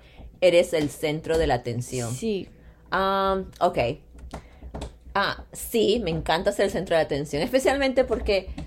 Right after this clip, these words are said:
Speaker 1: porque, um, por muchos años, um, bailé ballet, entonces, ah,
Speaker 2: Mami, yo sé esto.
Speaker 1: eh, sí, pero es que es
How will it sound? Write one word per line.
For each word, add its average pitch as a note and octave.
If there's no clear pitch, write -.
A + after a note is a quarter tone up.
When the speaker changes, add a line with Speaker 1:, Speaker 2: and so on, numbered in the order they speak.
Speaker 1:
porque, F#3
um, E3
por G3
muchos A#3+
años, G3
um, E3+
bailé F3
ballet, D3+
entonces, D#3
ah, D#3
Speaker 2:
Mami, G#3+
yo G#3
sé G3
esto. F#3
Speaker 1:
eh, A3+
sí, B3
pero G#3+
es G3
que G3+
es A#3+